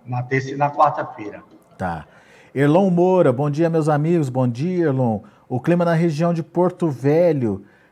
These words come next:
Speaker 2: é, como é que vai ser pra maio, Assis? Porto Velho, lá em Rondônia.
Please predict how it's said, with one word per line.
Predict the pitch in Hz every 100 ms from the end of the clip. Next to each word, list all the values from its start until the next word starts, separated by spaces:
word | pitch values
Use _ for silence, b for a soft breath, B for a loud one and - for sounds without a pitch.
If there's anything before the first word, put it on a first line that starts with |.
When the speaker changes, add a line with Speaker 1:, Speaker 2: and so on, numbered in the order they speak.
| B
Speaker 2:
é, | 117 123 127 123 123
como | 151
é | 165
que | 165
vai | 170 151
ser | 135 - 156 156
pra | 160 160
maio, | 135 139 156 135 120
Assis? | 101 - 92 80 - - _ _ _ _ _ _ _ _ _
Porto | 151 151 139
Velho, | 123 160 170
lá | 160 160
em | 170
Rondônia. | 165 165 156 123 139 156 120 92